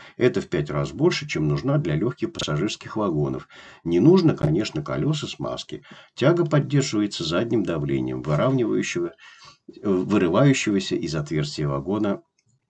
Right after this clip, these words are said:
воздуха". Циолковский. Первые в мире опытные катера на воздушной подушке Скего-,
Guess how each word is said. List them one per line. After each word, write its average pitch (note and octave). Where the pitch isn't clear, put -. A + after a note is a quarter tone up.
воздуха". C#2
Циолковский. -
Первые E3
в A#2
мире B2+
опытные G2
катера F#2+
на F2+
воздушной G2
подушке G2
Скего-, G2